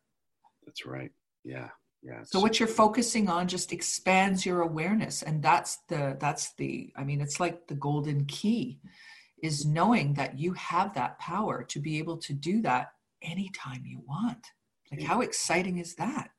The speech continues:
Speaker 1: Anytime. It's super exciting, super exciting. I mean, you know, I think, and then, you know, I have,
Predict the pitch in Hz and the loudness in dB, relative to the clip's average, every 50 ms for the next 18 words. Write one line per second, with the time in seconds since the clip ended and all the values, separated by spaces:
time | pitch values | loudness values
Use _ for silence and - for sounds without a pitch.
0 | _ _ _ - - 80 78 - - - - - - 67 67 67 - 76 90 - | _ _ _ -12 -8 -8 -6 -6 -6 -8 -8 -10 -10 -8 -6 -4 -2 -2 -2 -4
1 | - - - - - - 311 - - - 170 - - - - 113 - - 110 - | -4 -6 -4 0 2 2 2 0 0 -4 -4 -4 -4 -4 -2 -2 -2 -4 -8 -10
2 | _ _ - - - - 139 139 143 147 151 151 147 147 - - - - _ - | _ _ -10 -4 4 4 4 4 4 2 -2 -2 -4 -6 -14 -20 -20 -20 _ -10
3 | - - 165 147 139 131 127 135 143 143 151 151 147 143 - - - - - - | -6 -4 -2 -2 -2 -4 -4 -6 -6 -4 -4 -4 -6 -6 -8 -14 -20 -18 -18 -18
4 | - - - _ - 95 90 82 78 76 73 - 107 107 95 - - - 101 90 | -20 -20 -18 _ -6 -2 -2 0 0 -2 0 0 -2 -2 -2 -4 -8 -8 -6 -4
5 | 85 92 98 92 87 85 80 - 95 92 82 73 76 76 76 80 85 80 76 - | -2 -2 -2 -2 -4 -6 -2 -2 -2 0 0 0 0 0 0 -2 -2 -2 -4 -6